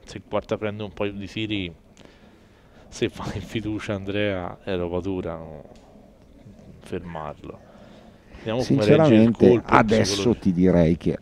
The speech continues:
Speaker 2: a carte viste un
Speaker 1: Questo è
Speaker 2: set
Speaker 1: durato tanto,
Speaker 2: è
Speaker 1: però, eh,
Speaker 2: diciassette
Speaker 1: diciassette
Speaker 2: minuti.
Speaker 1: minuti, insomma, un po' troppo, ragazzi, eh.
Speaker 2: <laughs> Vedete di accorciare la cosa.
Speaker 1: <laughs>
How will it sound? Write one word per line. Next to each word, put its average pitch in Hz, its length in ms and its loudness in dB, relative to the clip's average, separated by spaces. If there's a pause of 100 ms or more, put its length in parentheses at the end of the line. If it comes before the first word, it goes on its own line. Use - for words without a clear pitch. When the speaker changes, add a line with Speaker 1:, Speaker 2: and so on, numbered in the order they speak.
Speaker 2:
a - 120 -10
carte 92 420 2
viste 80 560 -4 (840)
un 135 160 2
Speaker 1:
Questo 110 220 2
è - 20 8
Speaker 2:
set - 100 6
Speaker 1:
durato 101 260 6
tanto, 87 420 -2
Speaker 2:
è - 20 -14
Speaker 1:
però, 90 240 2
eh, - 20 -2
Speaker 2:
diciassette 98 460 2
Speaker 1:
diciassette 104 420 4
Speaker 2:
minuti. 95 460 0
Speaker 1:
minuti, 85 160 -6 (180)
insomma, - 280 -14
un - 60 -12
po' 101 120 -4
troppo, 80 400 -6
ragazzi, 67 580 -14
eh. 98 220 -4 (1200)
Speaker 2:
<laughs> 113 60 -6 (240)
Vedete 113 380 2
di 107 120 6
accorciare 101 840 6
la 107 140 8
cosa. 85 420 2 (380)
Speaker 1:
<laughs> - 100 -12